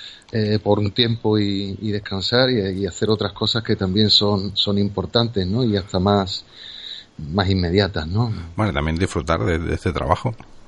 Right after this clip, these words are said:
Speaker 1: Pues ahora es cuando empiezo a, a poderlo escuchar, eh, entero, ¿sabes? Porque estaba tan inmerso,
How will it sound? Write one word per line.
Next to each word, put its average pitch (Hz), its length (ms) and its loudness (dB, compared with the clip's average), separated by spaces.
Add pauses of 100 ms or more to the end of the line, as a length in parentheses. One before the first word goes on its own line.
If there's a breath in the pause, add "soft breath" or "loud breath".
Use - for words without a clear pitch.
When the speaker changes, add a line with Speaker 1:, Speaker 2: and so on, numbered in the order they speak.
(1300 loud breath)
Speaker 1:
Pues 113 180 8
ahora 175 300 12
es 220 80 8
cuando 190 400 10
empiezo 175 480 8
a, 131 340 8 (380)
a 107 80 -2
poderlo 131 380 6
escuchar, 131 800 6
eh, 98 140 -6 (220)
entero, 95 460 4 (140)
¿sabes? 120 220 4
Porque 95 300 -2
estaba 143 260 6
tan 147 160 8
inmerso, 147 560 8